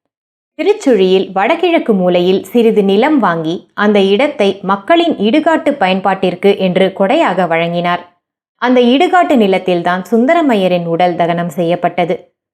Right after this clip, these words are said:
சுந்தரம் தனது இறுதி மூச்சை விடும்போது மூத்தவன் நாகசாமிக்கு பதினான்கு வயது. அவருக்கு அடுத்த ரமணருக்கு பன்னிரண்டு வயது. நாகசுந்தரமும் அலமேலுவும் சின்னஞ்சிறுவர்கள், ஆறு வயதும் நான்கு வயதும்.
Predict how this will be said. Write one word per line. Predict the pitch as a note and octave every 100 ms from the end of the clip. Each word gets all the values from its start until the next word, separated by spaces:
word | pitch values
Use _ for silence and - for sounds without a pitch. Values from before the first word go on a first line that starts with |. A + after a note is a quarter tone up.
| _ _ _ _
சுந்தரம் | D#4+ E4+ G4 F4 A#3 A3+
தனது | - A3 G#3+ G3+
இறுதி | A3 C#4+ E4 E4+
மூச்சை | B3 A3 G#3
விடும்போது | F3 F3+ A3 F#3+ F3 F3 F#3 -
மூத்தவன் | G#3 D#4 D#4 A3+ F#3+ E3+
நாகசாமிக்கு | G#3 D#4+ E4 G#3+ F3 E3 F#3
பதினான்கு | F3+ F#3 G3+ D#4+ D#4 G#3 E3+
வயது. | D#3+ D#3+ E3 F3+ - _ _ _ _ -
அவருக்கு | B3 B3+ B3+ B3+
அடுத்த | G#3+ B3 E4 D4+
ரமணருக்கு | G3 G#3 G#3+ F3+ - F#3
பன்னிரண்டு | F#3+ F3+ B3 D#4 G#3 E3
வயது. | D#3+ E3 E3+ - _ _ _ _ _ A#3
நாகசுந்தரமும் | C4 E4+ F#4 D4 A3+ F#3+ F#3 G3 G3
அலமேலுவும் | F#3 A3+ D#4 D#4 A#3 F3+ F#3+ - -
சின்னஞ்சிறுவர்கள், | A3+ D4 C4+ G#3 F3+ F3 F3 F#3 G3 - _ _ _ _ _
ஆறு | A3 D4 F#4
வயதும் | C#4 G#3+ F#3 G3+ G#3+
நான்கு | F3 F3 F3+ F3
வயதும். | E3 E3 F3+